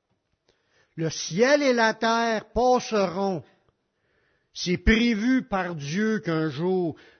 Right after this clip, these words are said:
le ciel, ce qu'on voit, là, l'univers matériel, et la terre vont passer. Ça va être fini, il n'y aura plus d'existence pour la création terrestre.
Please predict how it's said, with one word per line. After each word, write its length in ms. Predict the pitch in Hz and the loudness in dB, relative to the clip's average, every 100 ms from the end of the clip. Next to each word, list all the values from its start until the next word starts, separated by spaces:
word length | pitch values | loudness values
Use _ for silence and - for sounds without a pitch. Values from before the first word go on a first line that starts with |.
| - | -10
le 180 | 135 139 | -6 -4
ciel, 760 | - - 160 196 208 226 240 254 _ _ _ _ _ _ 220 _ _ | -6 -6 0 0 0 -2 -4 -10 _ _ _ _ _ _ _ _ _
ce 60 | _ | _
qu'on 240 | 165 147 | -12 -12
voit, 400 | 139 131 147 180 | -12 -10 -8 -6
là, 140 | 190 156 | -6 -4
l'univers 760 | 147 156 151 123 143 151 151 139 _ _ _ _ - | -2 -2 -2 -2 -2 -4 -6 -10 _ _ _ _ -8
matériel, 800 | 147 - 143 120 135 147 156 151 _ _ _ - | -8 -6 -8 -6 -6 -6 -8 -12 _ _ _ 0
et 220 | 208 233 | 2 4
la 180 | 208 165 | 2 2
terre 520 | - 170 175 180 170 - - | 0 -2 -2 -4 -6 -12 -14
vont 340 | 117 135 143 | -10 -6 -6
passer. 840 | - - 170 160 - - 147 117 _ _ _ _ | -8 -4 -4 -4 -8 -8 -8 -8 _ _ _ _
Ça 180 | - 139 | -10 -6
va 200 | 143 147 | -4 -4
être 100 | 143 | -6
fini, 460 | - 175 160 175 202 | -8 -6 -4 -4 -4
il 120 | 170 | -2
n'y 80 | 165 | -2
aura 320 | 160 151 143 | -2 -4 -4
plus 200 | - 190 | -4 -4
d'existence 920 | 185 139 143 156 - 185 202 202 - - - | -6 -6 -8 -10 -8 -6 -6 -6 -10 -18 -16
pour 320 | - 170 165 160 - | -4 -2 -2 -4 -6
la 140 | 160 147 | -6 -4
création 880 | - 156 170 156 143 165 165 165 | -4 -2 -2 -2 -4 -6 -4 -4
terrestre. 720 | 156 151 139 131 139 139 - | -4 -2 -2 -4 -8 -10 -14